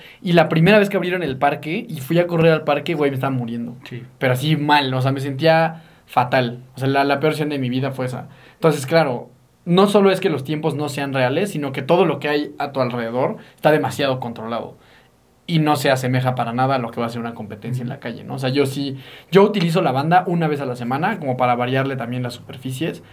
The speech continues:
Speaker 1: pero,
Speaker 2: Y
Speaker 1: pero
Speaker 2: por los ascensos
Speaker 1: creo
Speaker 2: y porque
Speaker 1: y,
Speaker 2: tiene
Speaker 1: y
Speaker 2: su
Speaker 1: para, y
Speaker 2: utilidad,
Speaker 1: para
Speaker 2: ¿no?
Speaker 1: las inclinaciones. O sea, ti-, tiene, tiene muchas ventajas.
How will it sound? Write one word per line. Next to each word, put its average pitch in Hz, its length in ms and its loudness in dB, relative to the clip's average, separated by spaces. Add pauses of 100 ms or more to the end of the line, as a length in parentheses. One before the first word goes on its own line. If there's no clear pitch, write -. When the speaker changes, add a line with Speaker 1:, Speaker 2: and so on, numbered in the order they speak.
(240)
Speaker 1:
pero, 123 480 4
Speaker 2:
Y - 40 -12
Speaker 1:
pero 123 180 4
Speaker 2:
por 127 80 2
los 131 100 -2
ascensos 139 380 2
Speaker 1:
creo 131 40 -2
Speaker 2:
y 131 80 0
porque 131 160 -4
Speaker 1:
y, - 40 -2
Speaker 2:
tiene 139 140 2
Speaker 1:
y - 40 2
Speaker 2:
su 127 40 -4
Speaker 1:
para, 131 140 2
y 127 80 4
Speaker 2:
utilidad, 120 200 2
Speaker 1:
para 127 120 2
Speaker 2:
¿no? - 60 0
Speaker 1:
las 123 80 -4
inclinaciones. 123 560 -4
O 156 40 4
sea, 156 60 2
ti-, 175 120 0
tiene, 196 220 4
tiene 196 240 4
muchas 160 440 0
ventajas. 131 540 -2